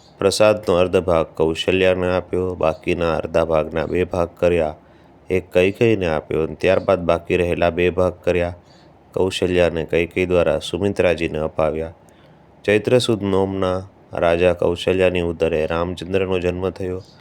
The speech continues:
કૈકેયીને ભરતનો, સુમિત્રાને લક્ષ્મણ અને શત્રુઘ્નને જન્મ આપ્યો. યોગીઓ જ્યાં રમે છે, સર્વને રમાડે છે, તે રામ.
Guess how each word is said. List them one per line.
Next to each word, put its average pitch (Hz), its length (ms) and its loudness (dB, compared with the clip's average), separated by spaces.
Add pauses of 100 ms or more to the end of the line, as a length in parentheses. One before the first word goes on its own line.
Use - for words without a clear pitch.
(460)
કૈકેયીને 85 580 0
ભરતનો, 87 640 -2 (600)
સુમિત્રાને 117 500 2
લક્ષ્મણ 80 520 -2
અને 76 180 -2
શત્રુઘ્નને 87 680 -2
જન્મ 80 320 -4
આપ્યો. 80 440 -4 (680)
યોગીઓ 110 500 4
જ્યાં 90 240 2
રમે 90 320 2
છે, 95 340 2
સર્વને 82 540 -2
રમાડે 87 480 0
છે, - 180 -6
તે 73 220 -2
રામ. 87 320 0